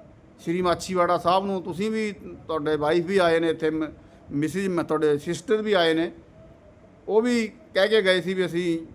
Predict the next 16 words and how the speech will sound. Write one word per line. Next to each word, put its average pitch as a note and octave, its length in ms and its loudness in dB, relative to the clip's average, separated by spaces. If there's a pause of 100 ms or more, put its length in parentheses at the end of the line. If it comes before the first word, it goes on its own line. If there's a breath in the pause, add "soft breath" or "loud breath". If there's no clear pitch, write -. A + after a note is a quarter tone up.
(120)
ਮਾਛੀਵਾੜੇ D#3 500 0
ਨੂੰ D3+ 240 -2
ਵੱਧ F3 160 0
ਤੋਂ F3+ 180 -4
ਵੱਧ E3 180 0
ਕੋਸ਼ਿਸ਼ D#3 320 -4
ਕਰਾਂਗੇ, D#3+ 260 -2
ਇਤਿਹਾਸਕ D3+ 500 -2
ਨਗਰੀ D#3 420 -2
ਆ, D3 220 -4 (240 loud breath)
ਇਹਨੂੰ F#3 240 0
ਸੁੰਦਰ F#3 360 0
ਬਣਾਵਾਂਗੇ, E3+ 640 2
ਅਸੀਂ D#3+ 200 -2
ਇਹਨੂੰ F3+ 160 -4
ਖੂ-, D#3 200 -6